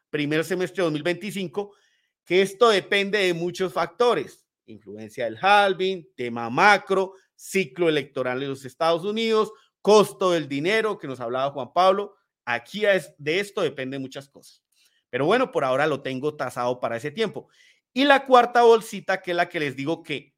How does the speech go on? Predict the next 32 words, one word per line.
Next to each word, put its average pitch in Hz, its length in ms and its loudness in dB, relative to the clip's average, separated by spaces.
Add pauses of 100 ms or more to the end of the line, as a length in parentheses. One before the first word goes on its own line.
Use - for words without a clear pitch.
(160)
no 170 760 0
vendo, 117 460 -8 (300)
no 160 520 -4
pienso, 156 580 -8 (280)
eh, 120 400 -6
tomarle 123 400 -4
utilidades, 123 680 -6 (440)
eh, 113 480 -6
por 120 100 -4
lo 117 100 -4
menos 147 280 -4
en 127 140 -4
diez 139 180 -2
años, 208 260 0
que 160 120 -6
es 143 100 -6
ese 226 360 2
dinero 202 720 4
protector 160 640 -4
que 156 140 -10
yo 151 220 -10
considero. 160 520 -4 (380)
Entonces, 151 560 2 (640)
esta, 247 280 4 (360)
esto 180 260 -2
quería 185 260 2
mostrarlo 160 480 -2
por 139 160 -4
varias 143 300 0
cosas. - 380 -14
La 165 300 4
primera, 220 440 0